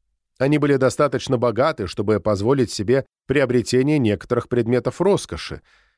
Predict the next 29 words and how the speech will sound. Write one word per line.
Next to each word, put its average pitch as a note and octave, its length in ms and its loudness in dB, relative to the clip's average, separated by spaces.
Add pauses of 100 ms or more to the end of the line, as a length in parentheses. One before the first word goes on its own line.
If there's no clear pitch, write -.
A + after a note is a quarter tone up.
хотя D3 340 0
денег D3+ 360 0
не E3 80 2
всегда F3+ 340 -2
хватало B2 480 0
на A#2+ 140 2
то, A3 160 -2
чтобы D3 360 -2
купить E3+ 460 -4 (240)
самое D3 400 0
лучшее. D2 540 -8 (560)
Как-то C#3 260 0
раз, G#3 220 0
например, A2 500 0
им E3+ 180 2
пришлось D#3 460 0
вернуть E3 400 0
продавцу C#3 480 -2
один C#3+ 280 0
древний C3 380 0
свиток, F#3+ 560 -6 (380)
цена F#3 320 0
на G3 140 2
который A#2+ 400 0
оказалась C3+ 560 0
для C#3 160 0
них D#3+ 180 0
слишком C3 440 -4
высокой. - 540 -6